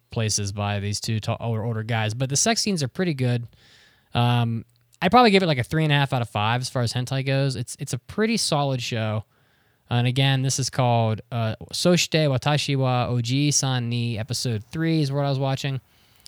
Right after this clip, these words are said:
And if you're just, like, if you're just a guy that's, like, m-, focused, focused more on the breast than anything else,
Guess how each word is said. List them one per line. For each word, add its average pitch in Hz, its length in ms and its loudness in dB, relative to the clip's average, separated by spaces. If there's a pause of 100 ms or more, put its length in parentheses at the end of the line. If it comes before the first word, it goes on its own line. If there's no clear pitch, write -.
(360)
And 147 120 2
if 139 80 -2
you're 226 100 2
just, 220 180 0
like, 208 240 2
if 165 120 -4
you're 226 100 2
just 214 160 0
a 170 60 0
guy 156 240 4
that's, 143 140 2
like, 123 160 -4
m-, 131 140 -6
focused, 143 400 -4 (360)
focused 151 360 0
more 135 160 0
on 123 120 0
the 110 60 -4
breast 117 340 -2
than 117 80 -4
anything 110 260 -4
else, 107 340 -4